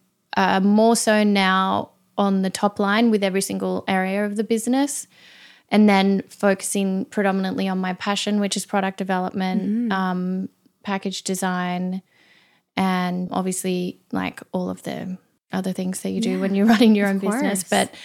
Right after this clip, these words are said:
Speaker 1: at least I'm in my passion, and, and I'm encouraging others to be in theirs too.
Speaker 2: What is the hardest part of your job?
Speaker 1: Well, the ch-, most challenging part for me is, uh, time,
Speaker 2: Mm-hmm.
Speaker 1: because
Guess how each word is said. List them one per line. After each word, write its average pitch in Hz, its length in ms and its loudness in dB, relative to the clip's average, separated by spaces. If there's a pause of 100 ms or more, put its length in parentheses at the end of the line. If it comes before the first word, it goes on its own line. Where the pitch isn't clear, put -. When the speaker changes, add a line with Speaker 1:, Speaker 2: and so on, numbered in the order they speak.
(420)
Speaker 1:
at 208 160 2
least 220 280 2
I'm 208 140 4
in 196 160 2
my 185 400 -2 (220)
passion, 185 420 -6
and, 180 300 -6
and 185 120 -6
I'm 180 200 -6
encouraging 185 500 -4
others 180 340 -6
to 180 100 -8
be 185 160 -4
in 180 80 -6
theirs - 280 -8
too. - 220 -12 (800)
Speaker 2:
What 220 200 0
is 254 180 -2
the 277 100 -4
hardest 202 500 -4
part 175 300 -6 (160)
of 202 120 -8
your 196 120 -6
job? 185 300 -12 (760)
Speaker 1:
Well, 240 120 4
the 233 160 6
ch-, 220 160 -4
most 269 320 4
challenging 262 440 2
part 247 220 0
for 226 80 0
me 214 440 2
is, 208 720 0
uh, 196 360 -2
time, 190 500 -2 (180)
Speaker 2:
Mm-hmm. - 60 -10
Speaker 1:
because 208 720 0